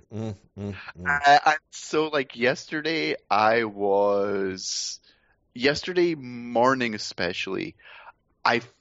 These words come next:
Speaker 2: felt like my head was independently powered
Speaker 1: Mm.
Speaker 2: by stress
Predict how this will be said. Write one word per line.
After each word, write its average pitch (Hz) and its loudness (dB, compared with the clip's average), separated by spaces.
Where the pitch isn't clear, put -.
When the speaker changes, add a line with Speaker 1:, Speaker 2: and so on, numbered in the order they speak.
Speaker 2:
felt 117 4
like 156 -4
my 113 -6
head 107 -4
was 107 -6
independently 107 -4
powered 104 0
Speaker 1:
Mm. 78 -16
Speaker 2:
by 92 4
stress - 0